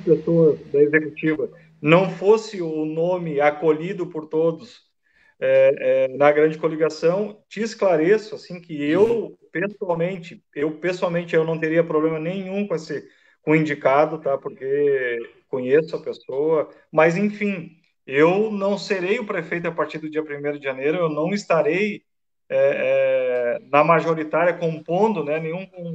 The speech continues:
Speaker 1: nenhum cargo, é, público. Então,
Speaker 2: Sim.
Speaker 1: por isso que, pela, pela pacificação, entendia que realmente deveria ser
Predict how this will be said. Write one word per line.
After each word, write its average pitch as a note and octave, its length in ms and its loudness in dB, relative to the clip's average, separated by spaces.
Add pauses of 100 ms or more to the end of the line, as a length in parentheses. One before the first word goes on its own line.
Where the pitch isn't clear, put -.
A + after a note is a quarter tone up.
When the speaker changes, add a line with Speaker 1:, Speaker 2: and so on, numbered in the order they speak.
(300)
Speaker 1:
nenhum D3+ 300 -6
cargo, E3+ 680 0 (400)
é, C3+ 220 4
público. F3 840 0 (320)
Então, E3 260 2
Speaker 2:
Sim. E3+ 60 -6
Speaker 1:
por F3+ 160 2
isso G3+ 400 0
que, A3 420 0 (280)
pela, F#3+ 320 6
pela E3+ 600 -2
pacificação, G#3 1080 -2
entendia G3+ 520 -4
que G#3 100 -8
realmente A3 580 -2
deveria A#3 400 -6
ser B3 440 -4